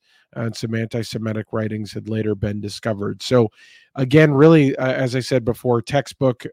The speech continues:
uh, overall, there's more to it. I think, uh, but what we're seeing is yet another, uh, obviously shooting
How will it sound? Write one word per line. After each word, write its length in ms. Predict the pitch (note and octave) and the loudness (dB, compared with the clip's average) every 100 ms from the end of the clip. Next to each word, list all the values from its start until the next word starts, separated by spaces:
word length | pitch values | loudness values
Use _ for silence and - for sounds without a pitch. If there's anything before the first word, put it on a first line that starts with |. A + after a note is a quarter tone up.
| C3 | -8
uh, 200 | B2+ - | -6 -4
overall, 480 | C3 A#2 A#2+ A#2+ | -4 0 2 2
there's 240 | A#2 A#2 A#2+ | 2 -2 -4
more 360 | A#2 B2+ B2 - | 0 2 0 -4
to 220 | - C3+ | -8 -2
it. 220 | D3 - - _ _ _ - | -2 -2 -18 _ _ _ -10
I 80 | A#2+ | -4
think, 340 | C#3+ B2 - - | -2 -4 -6 -8
uh, 280 | B2 A#2 G#2+ | -6 -4 -4
but 160 | A#2+ | -4
what 220 | A2+ A#2+ | -4 -4
we're 120 | C3+ A2 | -4 -8
seeing 340 | - C#3+ C3+ | -4 -4 -2
is 280 | B2+ A2+ A2 | -2 -4 -8
yet 220 | C3 B2 | -6 -6
another, 520 | A#2 A2+ B2 C3+ C3 - _ _ _ | -6 -6 -4 -4 -4 -8 _ _ _
uh, 340 | B2+ A2+ A2+ - _ | -6 -4 -4 -6 _
obviously 460 | - A#2 A#2+ - A#2 | -8 -6 -6 -8 -10
shooting 500 | - C3+ C3+ C#3 | -6 -2 0 -2